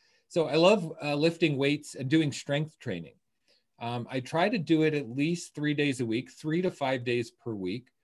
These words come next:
I also love walks in nature, uh, brisk walking, like power walking or even jogging in nature. Um, I love cardiovascular health. I love to make sure that I can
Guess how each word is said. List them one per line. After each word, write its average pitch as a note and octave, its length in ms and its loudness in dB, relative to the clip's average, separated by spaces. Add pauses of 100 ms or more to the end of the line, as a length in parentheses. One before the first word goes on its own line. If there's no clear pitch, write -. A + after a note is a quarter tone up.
(320)
I C#3 80 -4
also G3 340 2
love D3+ 540 2 (600)
walks D3 380 0
in D#3+ 140 4
nature, D3 640 0
uh, G2+ 140 -4
brisk D3 400 -2
walking, C3 520 -2 (140)
like - 160 -16
power C#3+ 300 0
walking B2 480 0
or G#2 160 -6
even A#2 400 -2
jogging A2+ 600 -2 (440)
in A2 180 -4
nature. B2+ 480 -2 (380)
Um, A#2+ 260 -4
I A2+ 80 -8
love C3 480 2 (160)
cardiovascular B2 1040 0
health. F#2+ 300 -6
I G#2+ 60 -6
love C3 260 -4
to - 80 -6
make C#3+ 180 -4
sure C3 280 -4
that A#2 160 0
I G#2+ 100 -2
can G#2 340 -6